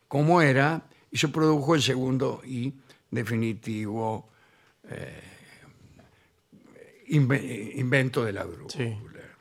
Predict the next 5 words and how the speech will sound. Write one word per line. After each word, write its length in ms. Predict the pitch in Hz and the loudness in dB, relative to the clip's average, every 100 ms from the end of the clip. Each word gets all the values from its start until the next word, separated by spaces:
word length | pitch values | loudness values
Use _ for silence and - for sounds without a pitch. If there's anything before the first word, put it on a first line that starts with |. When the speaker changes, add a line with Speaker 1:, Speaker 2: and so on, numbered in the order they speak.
| - | -20
Speaker 1:
Bueno, 1500 | - - _ _ _ _ _ _ _ _ _ _ _ - - | -20 -20 _ _ _ _ _ _ _ _ _ _ _ -20 -20
está 200 | - - | -10 -6
muy 200 | 110 101 | -4 -4
bien, 340 | - - - 87 | -8 -14 -18 -12
¿eh? 200 | 104 | -10